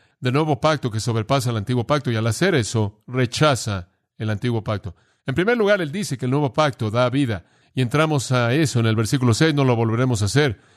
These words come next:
Él dice, "Un nuevo pacto, no de la letra, sino del Espíritu, porque la letra mata, pero el Espíritu vivifica".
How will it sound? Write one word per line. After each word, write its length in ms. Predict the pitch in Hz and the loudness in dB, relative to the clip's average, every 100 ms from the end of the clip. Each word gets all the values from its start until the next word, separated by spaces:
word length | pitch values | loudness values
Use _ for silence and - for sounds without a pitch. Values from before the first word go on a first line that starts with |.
| _ | _
Él 120 | 131 | -4
dice, 520 | 135 139 143 131 98 _ _ | 0 0 2 0 -2 _ _
"Un 140 | 139 151 | -2 2
nuevo 240 | 147 123 | 2 2
pacto, 320 | 156 160 135 | 2 0 -2
no 80 | 135 | -2
de 80 | 156 | 0
la 80 | 135 | 0
letra, 240 | 165 151 | -2 -2
sino 200 | 113 117 | -2 0
del 140 | 113 110 | 0 -2
Espíritu, 460 | - 151 139 117 | 0 -2 0 -2
porque 180 | 117 110 | -2 0
la 120 | 123 | 2
letra 260 | 131 131 117 | 2 2 2
mata, 280 | 139 143 110 | 2 0 -2
pero 140 | 113 | 0
el 60 | 110 | 0
Espíritu 380 | - 135 120 | 2 0 2
vivifica". 580 | 113 110 107 147 139 98 | 0 2 4 2 2 -4